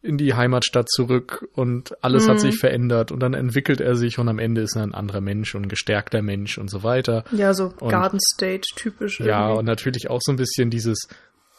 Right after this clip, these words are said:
Speaker 1: ähm, man kommt nach Hause, man ist schlecht darin, Verantwortung zu übernehmen,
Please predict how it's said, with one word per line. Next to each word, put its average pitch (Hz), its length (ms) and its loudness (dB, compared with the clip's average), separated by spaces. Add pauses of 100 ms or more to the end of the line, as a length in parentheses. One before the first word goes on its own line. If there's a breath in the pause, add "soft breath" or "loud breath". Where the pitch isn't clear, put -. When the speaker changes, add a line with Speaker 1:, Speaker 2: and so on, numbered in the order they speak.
(160)
Speaker 1:
ähm, 110 360 0 (440)
man 120 200 -2
kommt 123 220 0
nach 110 180 -2
Hause, 131 560 6
man 107 280 -2
ist - 160 -6
schlecht - 340 0
darin, 107 260 0
Verantwortung 127 560 0
zu - 100 -2
übernehmen, 120 540 0